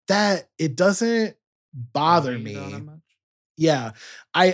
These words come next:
Speaker 1: also didn't run into some of the technical issues that people have had. There was a really bad pop-in issue at first on launch.
Speaker 2: Mm-hmm.
Speaker 1: I didn't run into any of those things. So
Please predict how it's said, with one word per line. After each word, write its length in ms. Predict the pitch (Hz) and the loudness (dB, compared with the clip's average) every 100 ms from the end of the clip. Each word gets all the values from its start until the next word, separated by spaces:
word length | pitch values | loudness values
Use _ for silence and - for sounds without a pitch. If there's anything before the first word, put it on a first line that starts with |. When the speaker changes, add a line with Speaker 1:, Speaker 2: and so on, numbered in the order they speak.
| - | 2
Speaker 1:
also 240 | 190 196 | 2 2
didn't 280 | 202 220 196 | 2 0 2
run 160 | 180 180 | 2 2
into 180 | 175 165 | 0 0
some 180 | 175 | 0
of 60 | 143 | -2
the 80 | 117 | -6
technical 560 | - 196 202 208 190 | -6 -8 -6 -6 -4
issues 320 | 175 170 190 175 | -4 -4 -4 -4
that 140 | 160 | -6
people 260 | 180 160 156 | -6 -2 -4
have 100 | 147 | -2
had. 260 | 165 156 | -4 -2
There 80 | 143 | -2
was 160 | 131 123 | -2 -4
a 60 | 123 | -2
really 180 | 143 | 0
bad 420 | 143 127 127 123 - | 0 -2 -6 -8 -12
pop-in 800 | - 131 135 139 135 131 131 127 _ _ _ | -6 -4 -4 -6 -8 -6 -8 -12 _ _ _
issue 640 | 143 - - 139 135 131 127 - | -4 -2 -2 -2 -4 -6 -10 -12
at 160 | 131 | -12
first 520 | - - 135 131 - - | -14 -10 -6 -6 -10 -12
on 200 | 135 131 | -10 -8
launch. 560 | 127 127 127 127 - - - - | -6 -6 -8 -8 -10 -12 -20 -12
Speaker 2:
Mm-hmm. 200 | 135 117 | -8 -2
Speaker 1:
I 120 | 165 | 2
didn't 320 | 311 359 277 | 2 0 -4
run 160 | 220 285 | 0 2
into 220 | 277 233 165 | 2 0 -2
any 160 | 180 | 0
of 80 | 151 | 0
those 220 | 117 113 | -2 -8
things. 420 | - - - - - _ _ _ _ - | -14 -20 -14 -14 -14 _ _ _ _ -10
So 600 | - 170 160 151 147 | 4 6 6 4 0